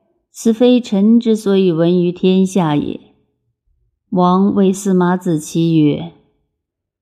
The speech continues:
：“屠阳乐居处卑贱而臣义甚高，子期为我言之以三京之位。”屠阳乐曰：“夫三京之位，吾知其贵于屠阳之祀也；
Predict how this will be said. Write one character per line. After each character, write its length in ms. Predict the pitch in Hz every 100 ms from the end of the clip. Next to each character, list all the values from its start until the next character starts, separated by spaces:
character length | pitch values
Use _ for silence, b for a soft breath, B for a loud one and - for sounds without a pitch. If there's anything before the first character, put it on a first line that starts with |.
| _
：“屠 160 | - 247
阳 260 | 254 254
乐 340 | 262 226 190 190
居 280 | 190 208 202
处 240 | 202 175
卑 320 | 180 214 220
贱 480 | 214 220 180 170 -
而 180 | 170 165
臣 480 | 165 - 165 180 196
义 140 | 180
甚 300 | 165 165 147
高， 480 | 151 165 160 165 - _ _ _ _ _ _
子 220 | - 208
期 380 | 196 202 202 220
为 180 | 220 202
我 180 | 180 175
言 360 | 175 175 202
之 160 | 202 202
以 180 | 165 165
三 420 | - 214 220 214
京 360 | 208 202 196
之 180 | 190 185
位。” 240 | 180 165 - _ _ _ _ _ _ _ _ _ _ _ _ _ _ -
屠 140 | -
阳 260 | 180 175 180
乐 180 | 165 147
曰 280 | 156 147 - _ _ _ _ _ _ _ _ _
：“夫 200 | 220 226
三 320 | 220 269 285
京 260 | 277 269 254
之 100 | 185
位， 440 | 180 165 160 -
吾 180 | - 180
知 300 | 180 185 180
其 240 | 180 170
贵 320 | 170 208 196 165
于 140 | 165
屠 320 | 160 160 170
阳 280 | 170 160 180
之 160 | 185 202
祀 380 | 202 214 165
也； 320 | 139 - -